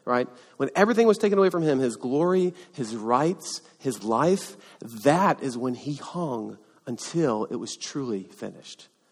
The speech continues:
He did this for you. He never bailed, friends. He never thought about leaving. He never said, "I didn't sign up for this."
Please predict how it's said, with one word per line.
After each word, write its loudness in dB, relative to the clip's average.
He -6
did 0
this -4
for -8
you. -4
He 2
never 2
bailed, 0
friends. -12
He 6
never 8
thought 8
about 8
leaving. 6
He 4
never 10
said, 4
"I 8
didn't 8
sign 10
up 8
for 6
this." 4